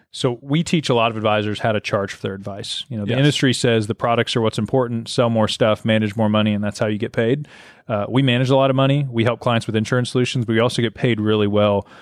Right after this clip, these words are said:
Speaker 1: for coaching and advising our clients. Even if you aren't charging for your advice yet, these ideas will help you get clients' attention.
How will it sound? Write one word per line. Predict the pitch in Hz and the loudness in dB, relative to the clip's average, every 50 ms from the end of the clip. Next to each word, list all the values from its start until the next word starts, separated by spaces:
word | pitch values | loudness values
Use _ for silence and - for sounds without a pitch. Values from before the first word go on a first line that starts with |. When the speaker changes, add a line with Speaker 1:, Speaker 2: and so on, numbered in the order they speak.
| - - _ | -20 -20 _
Speaker 1:
for | - - 117 110 104 98 95 98 - - - | -8 -2 0 0 0 0 -2 -4 -8 -12 -12
coaching | - - 123 120 - - 117 104 | -4 -2 -2 0 0 0 0 0
and | 104 101 | 0 -2
advising | 98 98 95 92 101 98 117 120 | -2 -4 -4 -4 -4 -2 -2 -2
our | 120 | -2
clients. | 120 - - 135 135 143 147 143 - - - - - - - - _ _ _ _ _ _ _ _ _ _ _ _ _ _ _ _ _ _ _ _ _ _ _ _ _ _ _ _ _ _ _ _ _ _ _ | -2 0 0 0 0 0 -2 -4 -8 -12 -14 -16 -20 -20 -20 -20 _ _ _ _ _ _ _ _ _ _ _ _ _ _ _ _ _ _ _ _ _ _ _ _ _ _ _ _ _ _ _ _ _ _ _
Even | - 151 160 165 185 | -2 0 2 4 4
if | 180 - - | 2 2 2
you | 156 135 | 2 2
aren't | 127 120 - | 2 0 0
charging | - - 113 113 110 123 127 | 0 0 0 0 2 0 0
for | - - | 2 2
your | 117 | 0
advice | 107 101 110 98 101 107 - - | 2 2 0 0 0 0 -2 0
yet, | 131 120 123 123 120 117 | 0 0 0 -2 -2 0
these | 127 135 135 135 | 2 2 2 2
ideas | 139 120 113 110 113 113 113 110 98 | 2 0 0 0 0 0 0 0 0
will | 110 107 - | -4 -6 -2
help | - 113 110 - - | -2 -2 -4 -4 -6
you | 110 107 101 | -8 -8 -8
get | - - 107 - | -6 -8 -8 -8
clients' | - - 113 101 101 - | -6 -8 -8 -8 -8 -10
attention. | - - - 113 113 - - 139 135 135 | -12 -14 -14 -14 -12 -12 -14 -14 -14 -16